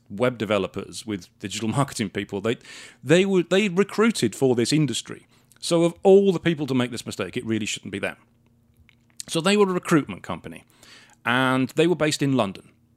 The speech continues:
And they've been with us not that long, may-, maybe two years. Maybe two years they've been with us. And, and we were looking after the digital marketing. We were looking after the S E O, the content on the website.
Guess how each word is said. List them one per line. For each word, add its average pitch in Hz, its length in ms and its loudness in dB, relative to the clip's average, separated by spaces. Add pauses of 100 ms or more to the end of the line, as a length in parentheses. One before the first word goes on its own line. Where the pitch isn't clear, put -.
(320)
And 131 180 0
they've 180 180 4
been 170 160 0
with 156 160 0
us - 540 -2 (920)
not 240 280 0
that 202 180 0
long, 107 140 -2
may-, 175 100 -2
maybe 233 300 0
two 202 240 -2
years. - 340 -4
Maybe 190 300 -4
two - 160 0
years 131 240 2
they've 120 120 0
been 120 140 -2
with 101 140 -6
us. 87 100 -10
And, 117 140 -8
and 139 160 -2
we 202 120 4
were 208 120 -2
looking 160 320 -2
after 139 200 -6
the 131 60 -6
digital 120 320 -2
marketing. 95 360 -8
We 131 120 0
were 160 80 -2
looking 131 240 -6
after 127 220 -6
the 120 120 -4
S 117 160 -8
E 110 120 -2
O, 104 180 0
the 107 80 -6
content 101 480 -6
on 92 80 -10
the 90 80 -10
website. 90 380 -14